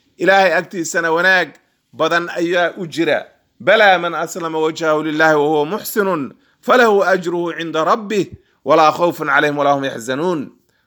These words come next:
Marka Ilaahay ha naga mid dhigo kuwa kitaabka iyo sunnaha raaca,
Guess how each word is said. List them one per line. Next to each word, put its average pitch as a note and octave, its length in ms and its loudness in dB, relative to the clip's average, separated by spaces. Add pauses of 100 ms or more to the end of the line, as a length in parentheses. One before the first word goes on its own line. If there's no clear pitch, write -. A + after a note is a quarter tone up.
Marka D#3+ 640 2 (640)
Ilaahay F3+ 280 4
ha E3 80 2
naga E3+ 220 0
mid E3+ 200 -8
dhigo D#3 220 -4
kuwa E3 240 -6
kitaabka D#3 400 -6
iyo C#3+ 100 -4
sunnaha D#3+ 360 -4
raaca, D#3 460 4